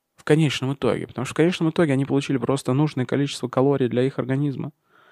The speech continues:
Кто-то поел более вредную, кто-то более, э, н-, менее вредную, кто-то, э, что-то изысканное, кто-то менее изысканное. Но в целом они получили те, э, эти,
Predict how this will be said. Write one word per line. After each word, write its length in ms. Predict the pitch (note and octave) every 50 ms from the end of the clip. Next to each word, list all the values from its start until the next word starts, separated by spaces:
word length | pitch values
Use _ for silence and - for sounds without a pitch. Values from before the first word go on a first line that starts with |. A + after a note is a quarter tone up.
| _ _ _ _ _ _ _ _ _ _ _ _ _ _ _ -
Кто-то 280 | - D#3+ D#3 - -
поел 280 | - - A#2+ B2+ B2 A2+
более 240 | A#2+ B2+ B2 C3 C3+
вредную, 380 | D3 D#3 D3 C3+ C3 B2 A#2+
кто-то 240 | - - A2+ - A#2
более, 360 | A2+ B2 A#2+ A#2+ A#2+ A#2 A#2+
э, 40 | A#2
н-, 760 | A#2 - - - - G#2+ - - - - - - B2+ B2+ A#2+ -
менее 680 | - A2 A2+ F#2+ G2 G#2 A#2 C3+ C#3+ C3+ C3 B2+ B2
вредную, 440 | B2 B2 A#2+ A2+ A2 A2+ A2 G#2+ G#2+
кто-то, 1300 | - - - C3 B2+ - A2+ A2+ A2 G#2+ G#2 G#2 G2+ G2 G2+ G#2 - - - - - - - - - - -
э, 40 | -
что-то 340 | - - - - - A#2+
изысканное, 400 | A#2 B2 C3+ C3+ - - A2 G#2+
кто-то 260 | G2+ - - - - A#2
менее 320 | A#2 A2+ A2 G#2+ G#2 G#2
изысканное. 480 | G2+ G#2 G2+ - - - F#2 F#2 - B2+ _ _ _ _ _ _ _ _ _ _ _ _ _ _ _ _ -
Но 100 | D3+ D#3
в 40 | -
целом 300 | - - E3 D3 B2 A#2
они 140 | A#2 B2+ C3
получили 840 | - C#3 C#3+ C#3+ - - E3 C3+ A#2+ A2+ G#2 A2 A#2+ A#2 - - _ -
те, 180 | - - -
э, 1000 | C3+ C3 A#2+ G#2+ G#2+ G#2 G2 G2+ G2+ G2+ G2+ G2+ G2+ G2+ G2+ G2 G2 G2 G2 F#2+
эти, 320 | F#2+ - - - - -